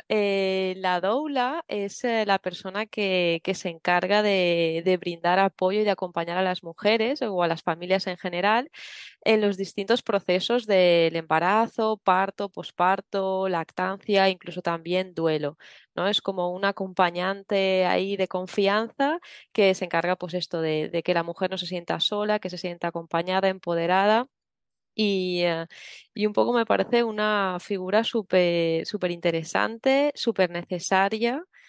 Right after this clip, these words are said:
Ahora que ya he estado embarazada, he sido madre. Yo la primera vez que, que lo escuché fue estando embarazada, no conocía, quizás lo había escuchado así como alguna vez de casualidad, pero tampoco había profundizado en el tema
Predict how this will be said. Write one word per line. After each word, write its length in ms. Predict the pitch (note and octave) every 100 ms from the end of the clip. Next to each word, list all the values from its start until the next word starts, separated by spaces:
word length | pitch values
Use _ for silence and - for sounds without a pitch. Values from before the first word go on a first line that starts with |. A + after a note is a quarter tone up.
| _ -
Ahora 260 | F#3+ F3+
que 160 | F#3 F3+
ya 220 | F3 F3
he 20 |
estado 260 | F3 F#3 F3
embarazada, 680 | F3 D#3+ E3 - F3+ F3 E3+
he 60 |
sido 320 | E3 F#3+ E3 D#3+
madre. 540 | E3 F#3 G3 A3+ C#4 - - - -
Yo 140 | G3 G#3
la 120 | A#3
primera 280 | A3+ A3 A#3
vez 200 | A3+ -
que, 480 | A#3+ A3 G#3 G3 F#3
que 100 | G3+
lo 80 | F#3
escuché 460 | - - F#3 G#3+
fue 140 | G#3+ G#3
estando 260 | - G3 F#3+
embarazada, 640 | F#3 F3 E3+ A3+ A#3+ C#4
no 120 | G#3+
conocía, 880 | - G3 F#3+ G3+ F#3+ F#3 F3+ F3+ F3 -
quizás 280 | - G#3 C4
lo 60 | F4+
había 180 | E4+ D#4+
escuchado 580 | - - C4+ C4+ C#4 C4
así 280 | A#3 C#4
como 360 | C4 B3 A#3 A3
alguna 400 | G3+ G#3+ A#3 A#3
vez 420 | A3+ A3 A3 A3 - A3 G#3+ _ _ _ _ _ _ _ _ _ _ _ _
de 140 | A3
casualidad, 680 | A3 G#3+ - G#3+ G#3+ A#3 D4+
pero 160 | C#4+ A#3
tampoco 380 | G3+ G3 G#3
había 220 | A#3 A3+ G#3+
profundizado 640 | G#3+ - G#3 G3+ G3+ F#3+
en 60 | F#3+
el 180 | F#3 F#3+
tema 340 | A#3+ B3+ C#4+